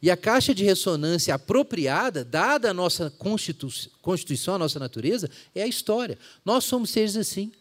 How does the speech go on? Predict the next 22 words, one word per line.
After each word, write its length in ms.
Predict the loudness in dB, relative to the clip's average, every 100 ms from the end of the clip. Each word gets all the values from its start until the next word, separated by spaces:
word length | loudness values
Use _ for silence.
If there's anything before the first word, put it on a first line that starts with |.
| _ _ _ -14 -4
A 120 | 0
gente 320 | 0 0 -2
tem 220 | -2 -2
história, 420 | -2 2 4 6
a 20 | 4
gente 220 | 0 -6
narra 380 | -4 -2 -2 -2
a 40 |
nossa 280 | -4 -4 -6
vida. 400 | -6 -8 -8 -12 _ -20 -4
O 100 | -2
seu 280 | 4 6 8
eu 140 | 8
não 140 | 6 2
tá 160 | 2
todo 260 | 4 2 2
completo 560 | 2 2 2 0 2
aqui 180 | -2 -2
nesse 340 | -2 0 0 -4
instante. 440 | -2 -2 -2 -4
Você 320 | -6 0 0
tá 300 | 0 0 -2